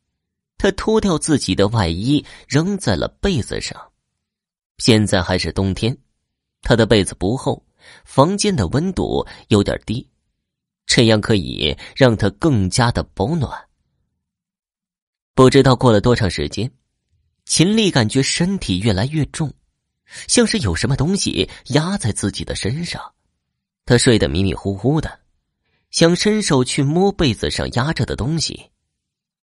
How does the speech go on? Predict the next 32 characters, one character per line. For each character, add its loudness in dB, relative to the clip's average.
她 -4
一 -4
把 -12
抓 -6
去， -8
什 0
么 0
都 0
没 -2
有 -4
抓 -6
到。 -12
可 6
能 6
因 4
为 4
自 4
己 2
睡 2
得 0
太 -2
沉， -4
所 2
以 0
产 -4
生 -4
了 -4
幻 -2
觉。 -10
第 6
二 6
天， -2